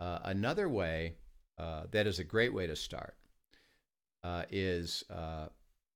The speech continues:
God wants to speak to your life where it is today.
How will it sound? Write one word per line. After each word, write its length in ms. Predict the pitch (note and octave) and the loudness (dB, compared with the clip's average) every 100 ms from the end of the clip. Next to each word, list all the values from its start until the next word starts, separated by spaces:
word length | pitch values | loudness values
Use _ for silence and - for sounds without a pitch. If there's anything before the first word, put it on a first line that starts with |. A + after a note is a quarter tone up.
| F#2+ | 0
God 280 | G#2+ D3 | 2 2
wants 280 | C3+ A2 - | 2 -2 -2
to 100 | - | -4
speak 460 | E2+ - - G#2 - | -4 -4 -4 -4 -6
to 160 | - G2 | -4 -2
your 280 | F2 F#2+ G2 | 0 0 0
life 500 | F2+ E2+ F2 D#2+ - | 0 0 0 -2 -2
where 260 | F#2+ F2+ | 0 2
it 100 | E2+ | 2
is 240 | E2 E2 - | -2 -4 -6
today. 420 | - C#2 D#2 | -8 -6 -6